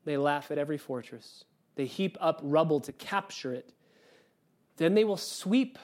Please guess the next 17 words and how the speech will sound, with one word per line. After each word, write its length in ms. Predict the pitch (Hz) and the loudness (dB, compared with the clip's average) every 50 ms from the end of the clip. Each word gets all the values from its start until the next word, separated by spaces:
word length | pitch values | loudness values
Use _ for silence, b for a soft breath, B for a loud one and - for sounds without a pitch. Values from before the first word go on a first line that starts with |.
| - - | -20 -20
through 400 | - - - 202 214 214 208 202 | -18 -10 -4 -2 0 0 2 2
like 240 | 190 190 185 185 | 0 0 -2 -2
the 80 | - 180 | -2 -2
wind 480 | 165 160 151 143 131 120 113 110 - - - | 0 0 0 0 -2 -2 -4 -8 -10 -8 -4
and 440 | 190 - 190 160 156 156 185 196 190 _ _ _ _ _ _ _ _ _ _ | -2 -2 0 0 0 0 -2 -2 -4 _ _ _ _ _ _ _ _ _ _
pass 420 | - - - - 196 185 170 - - | -14 -12 -6 -4 -4 -4 -4 -4 -4
on, 340 | 170 147 120 110 107 104 - _ _ _ _ _ _ _ _ _ _ - - | -2 -2 -2 -4 -10 -14 -20 _ _ _ _ _ _ _ _ _ _ -14 -12
but 560 | 139 131 127 151 131 - - _ - - - _ _ _ _ _ _ _ _ _ _ _ _ _ _ _ _ _ _ _ _ _ _ _ _ _ _ _ - | -10 -4 -2 -2 -2 -2 -6 _ -20 -20 -20 _ _ _ _ _ _ _ _ _ _ _ _ _ _ _ _ _ _ _ _ _ _ _ _ _ _ _ -16
they 440 | 135 117 131 143 151 175 202 214 220 | -12 -6 -4 -2 0 0 -2 -2 -4
will 480 | 196 156 143 156 160 165 165 170 165 160 | -4 -4 -2 -2 0 0 0 0 -2 -2
be 400 | 135 135 147 147 147 151 151 147 | -2 -2 0 0 2 0 0 -2
held 760 | - - - - 143 131 127 127 123 123 123 131 - - 135 | -4 -12 -12 -10 -8 -6 -6 -6 -6 -8 -10 -12 -10 -10 -10
guilty. 500 | - 135 123 117 - _ - 127 113 - _ _ _ _ _ _ _ _ _ _ _ _ _ _ _ _ _ _ _ _ _ _ _ _ _ _ _ - | -8 -8 -8 -10 -12 _ -20 -20 -20 -20 _ _ _ _ _ _ _ _ _ _ _ _ _ _ _ _ _ _ _ _ _ _ _ _ _ _ _ -10
They 280 | 120 135 131 143 151 | -6 -2 0 0 0
whose 400 | 151 143 175 170 160 165 - - | 0 0 -2 -2 -2 -4 -10 -14
strength 600 | - - - - 151 127 107 113 - - - _ _ _ _ _ _ _ _ _ _ _ _ _ _ _ _ _ _ - | -16 -16 -10 -6 -6 -6 -6 -8 -16 -20 -20 _ _ _ _ _ _ _ _ _ _ _ _ _ _ _ _ _ _ -6
is 520 | - 175 165 139 113 107 117 135 113 - | -2 0 0 0 -2 -4 -10 -18 -20 -20